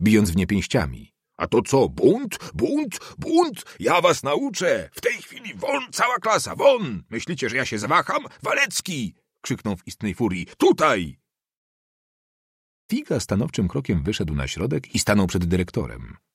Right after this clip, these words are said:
Od ziemi nie odrósł żak, sipalec,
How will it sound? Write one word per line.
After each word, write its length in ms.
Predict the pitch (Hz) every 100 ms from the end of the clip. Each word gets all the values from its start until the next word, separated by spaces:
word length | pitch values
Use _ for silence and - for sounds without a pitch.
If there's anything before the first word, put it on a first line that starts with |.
| _ _
Od 200 | - 87
ziemi 500 | 82 73 110 113 101
nie 160 | 90 101
odrósł 580 | 117 95 104 95 90 87 -
żak, 560 | 85 80 117 104 - - -
sipalec, 1040 | - - 123 - 123 131 123 107 85 -